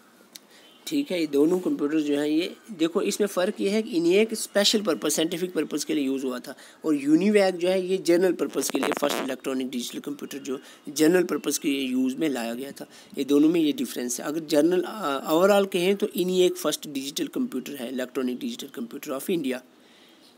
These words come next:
लेकिन आपको कहा जाए कि general purpose के लिए जो फर्स्ट digital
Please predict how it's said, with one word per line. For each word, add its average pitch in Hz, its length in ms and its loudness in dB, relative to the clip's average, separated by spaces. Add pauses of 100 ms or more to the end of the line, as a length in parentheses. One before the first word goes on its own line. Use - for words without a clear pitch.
(180)
लेकिन 156 240 2
आपको 175 220 0
कहा 165 340 4
जाए 175 220 0
कि 185 100 0
general 170 380 6
purpose 175 380 -2
के - 80 -2
लिए 160 120 4
जो 165 100 0
फर्स्ट 180 280 2 (160)
digital 170 440 0